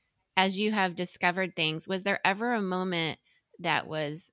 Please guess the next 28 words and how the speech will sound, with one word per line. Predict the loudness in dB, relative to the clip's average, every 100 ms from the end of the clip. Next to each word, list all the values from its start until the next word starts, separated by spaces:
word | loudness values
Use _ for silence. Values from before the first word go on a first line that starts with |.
| -10
maybe | -6 -6 -4 -4
shocking | -2 0 0 -2 -2 -2 -4 -4
or | -6
surprising | -6 -8 -12 -8 -2 -2 -2 -4 -4 -4 -6 -10 -20 -20 _ _
when | -6 -2
you | -2
found | -2 -2 0 0
out | -2
something | -2 -6 -4 -4 -2
a | -2
woman | -2 -4 -4 -4
did | -2 0 0 0
in | -4 -4
church | -4 -6 -6
history? | -6 -6 -8 -6 -6 -8 -12 -20 _ -8
Um, | -4 -4 -2
or, | -2 0
or | -2
were |
you | 0 -2
just | -2 0
always | 0 0
aware | -2 -2 -2
women | -2 -2
did | -4 -4
all | -4
the | -6
things? | -8 -10 -10